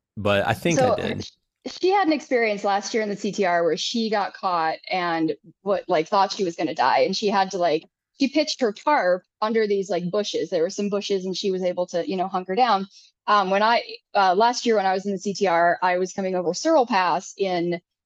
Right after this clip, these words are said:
Speaker 2: a crazy lightning and hailstorm. And actually, if you watched my film, you would see
Speaker 1: Mm-hmm.
Speaker 2: that that happened. That happened as well on my multi-sport attempt. It happened to me
Speaker 1: Yeah.
Speaker 2: twice in a row. I was
Speaker 1: I
Speaker 2: like,
Speaker 1: know.
Speaker 2: "What?"
Speaker 1: I was gonna bring this up,
Speaker 2: <laughs>
Speaker 1: actually,
Speaker 2: Oh my
Speaker 1: but
Speaker 2: gosh,
Speaker 1: yes.
Speaker 2: yeah. And
Speaker 1: <laughs>
Speaker 2: so at that point,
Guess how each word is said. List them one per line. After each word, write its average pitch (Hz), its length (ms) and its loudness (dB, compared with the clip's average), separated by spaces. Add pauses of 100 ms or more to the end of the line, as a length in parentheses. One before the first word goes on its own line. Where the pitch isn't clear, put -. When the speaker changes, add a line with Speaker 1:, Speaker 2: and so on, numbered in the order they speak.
(160)
Speaker 2:
a 202 40 -4
crazy 254 440 6
lightning 202 380 4
and 180 100 2
hailstorm. 196 460 4
And 247 80 4
actually, 294 460 2
if 214 100 -2
you 240 120 2
watched 226 340 0
my 190 160 -2
film, 202 420 0
you 202 160 0
would 190 240 0
see - 160 -8
Speaker 1:
Mm-hmm. 131 480 4
Speaker 2:
that 165 60 -6
that - 220 -2
happened. 214 420 0
That 254 160 2
happened 311 260 0
as 233 100 0
well 226 200 2
on 214 120 0
my 208 120 -2
multi-sport 214 580 -4
attempt. - 320 -6
It 208 60 4
happened 339 220 6
to 320 40 8
me 320 60 10
Speaker 1:
Yeah. 302 80 6
Speaker 2:
twice 453 260 6
in 466 80 8
a 415 40 6
row. 427 340 8
I 294 100 8
was - 80 6
Speaker 1:
I - 40 6
Speaker 2:
like, 415 60 6
Speaker 1:
know. 107 260 6
Speaker 2:
"What?" 98 100 -8 (400)
Speaker 1:
I 139 120 8
was 151 160 6
gonna 160 240 6
bring 147 300 2
this 135 240 -2
up, 113 240 -4
Speaker 2:
<laughs> - 0 -
Speaker 1:
actually, 98 380 0
Speaker 2:
Oh 320 80 6
my 285 100 4
Speaker 1:
but 254 60 6
Speaker 2:
gosh, 233 320 6
Speaker 1:
yes. - 0 -
Speaker 2:
yeah. 240 280 2
And 320 160 4
Speaker 1:
<laughs> - 0 -
Speaker 2:
so 349 100 2 (200)
at 294 140 -4
that 370 240 0
point, 381 160 2